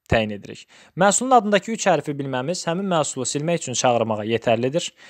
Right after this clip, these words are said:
və gördüyünüz kimi məhsulun adının qarşısında həmin məhsuldan ambarda nə qədər olduğu göstərilməkdədir. Və kataloqdan seç butonuna klik edərək hər hansı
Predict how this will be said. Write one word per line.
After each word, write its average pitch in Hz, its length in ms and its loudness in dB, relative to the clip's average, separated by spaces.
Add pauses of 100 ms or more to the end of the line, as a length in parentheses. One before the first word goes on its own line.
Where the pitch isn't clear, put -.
(120)
və 139 80 0
gördüyünüz 170 400 2
kimi 165 240 0
məhsulun 147 560 2
adının 127 240 -4
qarşısında 131 560 0
həmin 180 300 -2
məhsuldan 143 420 -2
ambarda 123 320 -2
nə 160 160 0
qədər 131 240 2
olduğu 117 320 -2
göstərilməkdədir. 104 800 -4 (480)
Və 208 320 4
kataloqdan 202 560 2
seç - 240 -4
butonuna 117 400 -8
klik 139 320 0
edərək 160 380 2 (260)
hər 214 160 6
hansı 170 160 2